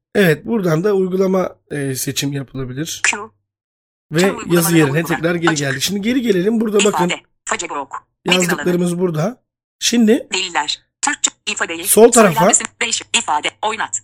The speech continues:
Speaker 2: Düğme.
Speaker 1: böyle bir düğme geldi. Bu düğme daha önceden soluktu biz yazı yazarken. Şimdi buraya geldi. Bunu
Speaker 2: Facebook
Speaker 1: olarak okuduğunu görüyoruz.
Speaker 2: İfade.
Speaker 1: Birazdan,
Speaker 2: Facebook. Metin alanı.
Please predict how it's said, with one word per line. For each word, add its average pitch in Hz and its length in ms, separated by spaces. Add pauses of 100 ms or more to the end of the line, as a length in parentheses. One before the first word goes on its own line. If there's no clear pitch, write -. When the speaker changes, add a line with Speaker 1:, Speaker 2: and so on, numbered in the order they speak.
(240)
Speaker 2:
Düğme. 180 100
Speaker 1:
böyle 214 240
bir 240 100
düğme 202 280
geldi. 143 280
Bu 160 100
düğme 180 220
daha 185 140
önceden 151 320
soluktu 175 840 (120)
biz 131 200
yazı 135 200
yazarken. 135 580 (380)
Şimdi 202 360
buraya 180 200
geldi. 190 460
Bunu 185 380 (120)
Speaker 2:
Facebook - 880 (200)
Speaker 1:
olarak 156 560 (640)
okuduğunu 170 520
görüyoruz. 147 600 (280)
Speaker 2:
İfade. 151 420
Speaker 1:
Birazdan, 160 320
Speaker 2:
Facebook. 160 440 (280)
Metin 226 200
alanı. 147 220